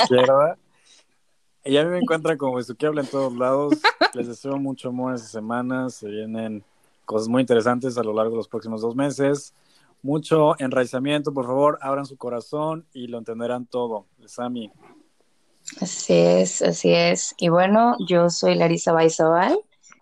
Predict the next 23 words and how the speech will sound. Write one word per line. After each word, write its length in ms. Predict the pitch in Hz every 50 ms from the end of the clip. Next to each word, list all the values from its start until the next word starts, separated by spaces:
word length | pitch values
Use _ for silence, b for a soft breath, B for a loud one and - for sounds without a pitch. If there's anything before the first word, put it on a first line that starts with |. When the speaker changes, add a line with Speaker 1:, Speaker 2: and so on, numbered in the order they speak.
| _ -
Speaker 2:
A 80 | 180 185
mí 80 | 190 190
me 80 | 190
encuentran 520 | 190 190 185 - 190 185 185 185 190 185 180
como 320 | - 190 185 175 175 -
arroba 460 | - 180 170 170 175 180 185 190 190 -
Lari 420 | - 185 185 185 185 180 185 180 175
B 160 | 175 175 170
M. 340 | 170 170 180 196 254 320 _ _ B B B B B B B B B B B B _ _
Y 200 | - 190 190 185
pues, 480 | 185 185 185 175 175 175 - - _ _ _ - - _ _ - - _ _ _ _ _ _ _ _ _ -
ah, 240 | - 196 190 190 -
por 160 | - 190 180 175
cierto, 400 | - 196 185 185 - 175 156 -
se 180 | - - 185
nos 180 | 185 180 170 -
olvidó 280 | 185 180 185 185 180
comentar 560 | - 214 202 190 180 175 - 180 170 170 170 -
que 160 | - 180 175
ya 200 | 175 180 185 185 -
pronto 400 | - 202 208 208 214 208 208 233
se 160 | 220 - 208
viene 640 | 196 190 190 190 190 190 190 185 185 185 190 202 -